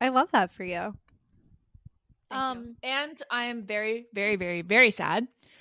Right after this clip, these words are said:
Speaker 2: that I couldn't see Chappelle when she was in Atlanta. She was playing a pretty small venue here. Couldn't find anyone to go with me in time, so I just didn't go. And now she's about to open for Olivia Rodrigo. So I know I'm never gonna have an opportunity to see her in a tiny venue ever again.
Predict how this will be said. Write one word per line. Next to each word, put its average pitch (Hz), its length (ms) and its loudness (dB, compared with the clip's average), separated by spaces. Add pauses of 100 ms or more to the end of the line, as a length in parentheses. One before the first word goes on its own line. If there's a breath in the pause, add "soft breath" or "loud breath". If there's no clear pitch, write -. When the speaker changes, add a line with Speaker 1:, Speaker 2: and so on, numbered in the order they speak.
(160 soft breath)
Speaker 2:
that 202 140 0
I 196 60 -2
couldn't 233 280 -2
see 180 280 -6
Chappelle 170 420 -2
when 170 140 -4
she 165 220 -6
was 160 360 -4
in 160 180 -4
Atlanta. 160 420 -6
She 208 120 -4
was 180 140 -6
playing 165 240 -6
a - 20 -10
pretty 170 220 -8
small 160 280 -6
venue 151 300 -4
here. 165 320 -4 (240 loud breath)
Couldn't 262 180 0
find 180 220 0
anyone 160 300 -2
to 180 80 -10
go 160 140 2
with 156 180 -2
me 175 140 -4
in 170 100 -6
time, 196 300 -2
so 226 120 -2
I 180 80 2
just 175 160 -4
didn't 165 200 -4
go. 180 220 4 (280 loud breath)
And 226 100 -4
now 285 140 -2
she's 302 180 -6
about 285 200 -2
to - 80 -4
open 254 220 -4
for 254 100 0
Olivia 233 320 0
Rodrigo. 190 500 -4
So 185 200 -2
I 185 120 2
know 208 420 6
I'm 196 240 2
never 202 220 0
gonna 196 180 -4
have 180 180 -2
an 180 60 -4
opportunity 170 640 -4
to - 120 -12
see 160 180 -8
her 156 120 -6
in 151 100 -8
a 160 80 -10
tiny 156 340 -6
venue 156 300 -8
ever 240 240 -4
again. 147 360 -8